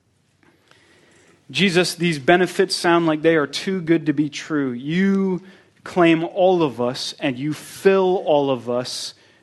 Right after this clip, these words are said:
with the joy of yourself. Heavenly Father, I pray that as a church, as fellow believers, we would grow in our understanding of that, and we would cherish that, and we would live in light of this joy. I plead this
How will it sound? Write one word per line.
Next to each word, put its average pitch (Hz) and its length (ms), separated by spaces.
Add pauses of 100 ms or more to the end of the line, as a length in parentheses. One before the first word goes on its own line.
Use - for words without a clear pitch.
(220)
with 139 180
the 147 80
joy 165 600
of 147 200
yourself. 127 720 (640)
Heavenly 180 200
Father, 165 300
I 156 100
pray 180 520
that 139 240
as 147 540
a 135 100
church, 175 580
as 139 200
fellow 170 340
believers, 147 680 (260)
we 175 100
would 165 220
grow 160 480
in 165 200
our 143 220
understanding 156 880
of 165 280
that, 165 260
and 139 160
we 139 100
would 131 180
cherish 165 520
that, 160 320 (240)
and 151 120
we 151 80
would 156 200
live 156 500
in 131 220
light 139 220
of 143 60
this 135 220
joy. 120 340
I 117 120
plead 175 560
this - 400